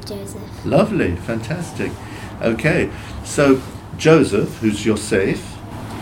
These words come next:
Speaker 2: in Chumash, I think he is the ultimate role model for us, because he's somebody who learnt very hard in his own home.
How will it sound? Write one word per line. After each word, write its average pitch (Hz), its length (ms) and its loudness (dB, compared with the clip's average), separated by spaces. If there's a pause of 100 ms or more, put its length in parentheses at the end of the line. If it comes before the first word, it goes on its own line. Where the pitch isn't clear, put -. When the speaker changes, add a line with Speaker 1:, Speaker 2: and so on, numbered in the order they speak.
Speaker 2:
in 113 120 4
Chumash, 104 680 2 (500)
I 127 200 6
think 131 300 2
he 120 180 0
is 113 160 2
the 110 80 6
ultimate 104 440 2
role 95 240 6
model 87 320 2
for 80 380 -2
us, - 320 -6 (420)
because 107 360 2
he's 160 260 4
somebody 101 500 0
who 104 120 4
learnt 107 380 4
very 110 360 6
hard 107 400 2
in 92 120 2
his 92 200 0
own 101 260 0
home. 95 400 0